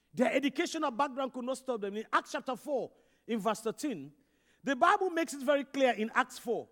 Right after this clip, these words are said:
thirteen. "Now, when they saw the boldness of Peter and John and perceived that they were uneducated common men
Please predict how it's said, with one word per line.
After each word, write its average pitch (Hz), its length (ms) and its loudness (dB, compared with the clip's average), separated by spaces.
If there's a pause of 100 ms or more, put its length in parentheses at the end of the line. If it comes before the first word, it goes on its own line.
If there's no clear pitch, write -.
(100)
thirteen. 139 420 -8 (440)
"Now, 285 140 2
when 294 180 2
they 285 100 2
saw 427 300 -2
the 349 100 0
boldness 320 460 -4
of - 160 -2
Peter 302 280 0
and 208 220 -8
John 151 380 -6 (240)
and 269 200 2
perceived 330 500 2
that 269 120 2
they 240 100 2
were 240 140 2 (140)
uneducated 240 920 0 (200)
common 240 440 -4
men 135 400 -10